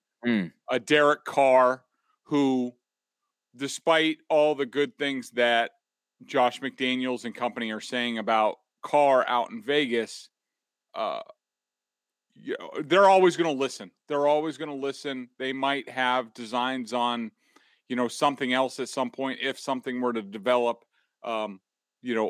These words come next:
Speaker 2: the other quarterbacks that that are available out there, I think the Seahawks will be in. <clears throat> As far as how the Pa-, it affects the Patriots,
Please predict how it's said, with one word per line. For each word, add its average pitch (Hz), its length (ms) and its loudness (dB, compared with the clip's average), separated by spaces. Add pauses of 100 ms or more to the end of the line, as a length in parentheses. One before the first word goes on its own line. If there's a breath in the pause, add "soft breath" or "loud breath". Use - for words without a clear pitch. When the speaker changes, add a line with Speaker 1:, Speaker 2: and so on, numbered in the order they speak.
(140)
Speaker 2:
the 135 180 4
other 143 200 6
quarterbacks 131 760 2
that 123 260 2 (500 soft breath)
that 123 200 2
are 123 120 6
available 117 540 2
out 110 220 2
there, 113 280 -2 (400)
I 127 120 -2
think 135 180 -2
the 127 80 -10
Seahawks 123 600 0
will 120 120 -2
be 131 340 -2
in. 104 200 -6 (800 soft breath)
<clears throat> 170 320 -8
As 165 140 -4
far 220 260 4
as 165 120 0
how 180 160 4
the 147 100 -2
Pa-, 147 280 -2
it 143 240 2
affects - 320 -2
the 123 80 -6
Patriots, 117 640 -4